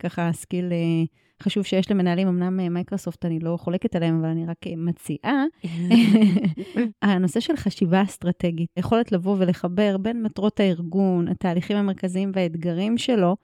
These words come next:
Speaker 1: לבין הפוטנציאל של הבינה מלאכותית, ולזהות איפה היא יכולה להשתלב, אה, בין לבין,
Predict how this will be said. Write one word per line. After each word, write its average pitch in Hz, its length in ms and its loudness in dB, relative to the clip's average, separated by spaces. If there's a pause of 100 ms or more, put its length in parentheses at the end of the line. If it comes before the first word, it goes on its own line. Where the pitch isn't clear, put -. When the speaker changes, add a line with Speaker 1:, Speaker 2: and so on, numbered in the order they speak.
(400)
Speaker 1:
לבין 202 220 0
הפוטנציאל 196 560 -4
של 220 180 0
הבינה 185 340 2
מלאכותית, 233 840 -2
ולזהות 175 440 -4
איפה 226 220 -2
היא 202 100 6
יכולה 185 340 2
להשתלב, 208 580 0
אה, 185 200 2
בין 214 280 2
לבין, 254 520 0